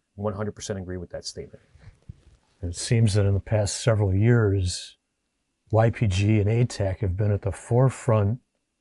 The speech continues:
Speaker 2: not just of modernization, but of, of the forefront of the minds of the highest leadership of the Army.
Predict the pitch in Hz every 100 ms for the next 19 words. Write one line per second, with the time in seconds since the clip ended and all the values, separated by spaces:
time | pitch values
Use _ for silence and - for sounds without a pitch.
0 | _ _ _ _ _ 113 117 110 - 90
1 | 107 104 95 92 104 117 - - 87 92
2 | - _ _ _ _ _ _ 101 95 92
3 | 113 - 107 92 _ _ - 120 92 110
4 | 139 _ - 131 139 - 113 101 101 120
5 | 131 139 120 98 95 92 - 104 87 135
6 | 139 110 - 117 131 113 - 107 101 104
7 | 131 160 107 87 90